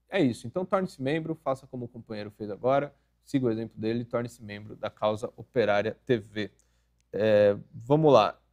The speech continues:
companheiro Márcio Roberto.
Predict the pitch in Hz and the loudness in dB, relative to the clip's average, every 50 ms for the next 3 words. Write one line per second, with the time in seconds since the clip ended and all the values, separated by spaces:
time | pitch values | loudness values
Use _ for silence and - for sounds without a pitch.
0 | _ _ _ _ _ _ _ _ 131 120 113 - 120 113 117 123 123 127 123 131 | _ _ _ _ _ _ _ _ -12 -12 -8 -4 -4 0 2 2 2 4 4 4
1 | 127 123 120 117 110 104 104 - - 113 117 113 - - - 110 110 117 147 165 | 4 4 4 2 0 -4 -6 -10 -4 -2 -2 -2 -2 -4 -10 -10 4 8 8 8
2 | 165 170 165 - 180 170 160 | 8 8 4 0 -2 -4 -4